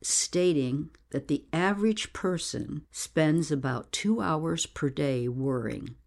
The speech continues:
This adds up to six point five or six and a half years of worrying over the average lifetime. This means that we tend to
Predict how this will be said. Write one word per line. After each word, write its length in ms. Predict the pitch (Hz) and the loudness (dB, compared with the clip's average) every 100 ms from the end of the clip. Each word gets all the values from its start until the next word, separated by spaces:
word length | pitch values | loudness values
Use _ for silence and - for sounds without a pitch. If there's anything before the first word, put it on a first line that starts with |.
| _ | _
This 280 | 165 214 - | 4 4 6
adds 360 | 196 190 165 175 | 2 2 0 0
up 280 | 135 - _ _ _ - | 0 -4 _ _ _ -4
to 120 | 143 | -2
six 460 | - - 202 - | 0 2 2 0
point 640 | - - 170 151 143 - - | -6 0 2 2 2 -2 -12
five 540 | - - 135 107 113 143 | -6 0 2 2 -2 -2
or 80 | 131 | -4
six 380 | - 165 - | -2 -4 -4
and 100 | 175 | -2
a 60 | 170 | -2
half 340 | 139 143 131 | 0 -2 -2
years 760 | 143 135 165 160 - - 143 - - | 0 4 4 4 0 -4 -8 -8 -2
of 160 | 143 131 | -2 0
worrying 720 | 135 170 185 127 135 156 165 _ 151 | 0 4 4 2 0 -2 -6 _ 0
over 240 | 143 139 | 2 0
the 220 | 135 127 | -2 -2
average 380 | 131 135 135 - | -2 -2 -4 -4
lifetime. 760 | 117 120 - - 113 110 143 135 _ _ - | -4 -4 -8 -12 -12 -10 -14 -16 _ _ 0
This 340 | 160 233 - | 4 6 6
means 540 | 226 220 131 117 123 - | 4 4 2 0 -6 -6
that 220 | - 147 | -4 0
we 100 | 143 | 0
tend 320 | - 160 165 | 2 0 0
to 140 | - | -2